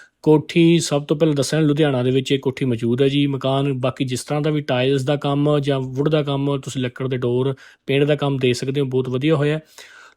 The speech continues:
ਲੁਧਿਆਣਾ ਦੇ ਵਿੱਚ ਤੇਤੀ ਫੁੱਟ ਰੋਡ, ਚੰਡੀਗੜ੍ਹ ਰੋਡ ਤੋਂ ਵੀ ਤੁਸੀਂ ਆ ਸਕਦੇ ਹੋ। ਤੇਤੀ ਫੁੱਟ ਰੋਡ 'ਤੇ ਇਹ ਕੋਠੀ ਪੈਂਦੀ ਹੈ ਜੀ, ਠੀਕ ਹੈ ਜੀ। ਉਸ ਤੋਂ ਬਾਅਦ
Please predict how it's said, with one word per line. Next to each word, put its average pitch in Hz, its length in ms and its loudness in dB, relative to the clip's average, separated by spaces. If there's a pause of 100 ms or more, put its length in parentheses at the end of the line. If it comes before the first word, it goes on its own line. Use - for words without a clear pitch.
ਲੁਧਿਆਣਾ 156 340 4
ਦੇ 143 100 0
ਵਿੱਚ 156 280 -2
ਤੇਤੀ 151 220 0
ਫੁੱਟ 156 180 -2
ਰੋਡ, 147 240 4
ਚੰਡੀਗੜ੍ਹ 139 400 0
ਰੋਡ 131 260 2
ਤੋਂ 147 120 -2
ਵੀ 147 80 -2
ਤੁਸੀਂ 139 240 -4
ਆ 123 100 -4
ਸਕਦੇ 131 280 -4
ਹੋ। 147 200 -2
ਤੇਤੀ 139 320 0
ਫੁੱਟ 143 140 2
ਰੋਡ 131 200 4
'ਤੇ 139 140 2
ਇਹ 127 120 2
ਕੋਠੀ 151 320 0
ਪੈਂਦੀ 127 420 0
ਹੈ 110 60 -4
ਜੀ, 120 200 -12 (360)
ਠੀਕ 139 200 2
ਹੈ 160 40 8
ਜੀ। 151 100 0
ਉਸ 160 120 2
ਤੋਂ 165 120 2
ਬਾਅਦ 160 300 6